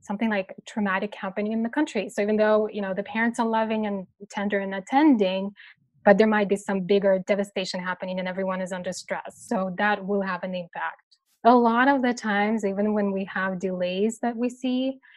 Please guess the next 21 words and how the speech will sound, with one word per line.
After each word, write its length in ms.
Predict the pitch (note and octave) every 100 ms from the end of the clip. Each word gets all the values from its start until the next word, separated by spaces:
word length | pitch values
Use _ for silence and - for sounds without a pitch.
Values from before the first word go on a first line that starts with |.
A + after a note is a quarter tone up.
| _
in 120 | G#3 G3+
the 100 | G3+
child's 300 | G#3 G3 G3
ability 480 | F#3 F#3 F#3 F#3 -
to 460 | G3+ F#3+ F#3+ F3+ F3+ _ -
know 280 | G3+ G3+ A3
they're 240 | B3 B3+
okay, 340 | B3+ A#3 A3+
their 180 | A3 G#3+
needs 240 | G3+ G#3 G#3
are 140 | G#3
okay, 220 | G#3 G3+
and 120 | G3
they 80 | F#3
can 200 | F#3 F#3+
be 80 | F#3
met, 360 | F#3+ A#3+ B3+ B3
understanding 520 | G3 F#3+ - G3+ G3
their 160 | F#3 F#3+
emotions, 600 | A3+ D4 C#4+ A3 F#3+ - _ _ _ _ -
um, 320 | G3+ F#3+